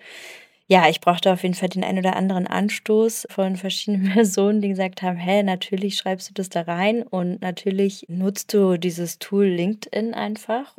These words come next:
Und das hat sehr geholfen. Habe ich nicht mit gerechnet und bin umso dankbarer.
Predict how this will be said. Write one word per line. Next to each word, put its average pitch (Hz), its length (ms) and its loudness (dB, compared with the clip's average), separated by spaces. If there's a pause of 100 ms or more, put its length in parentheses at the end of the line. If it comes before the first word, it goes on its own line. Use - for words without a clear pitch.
Und 202 580 -4
das 190 200 4
hat 190 160 0
sehr 208 140 4
geholfen. 233 720 4
Habe 202 180 0
ich 208 80 -2
nicht 214 140 6
mit 202 120 4
gerechnet 196 440 4
und 320 80 -2
bin 285 160 4
umso 202 280 6
dankbarer. 170 580 -2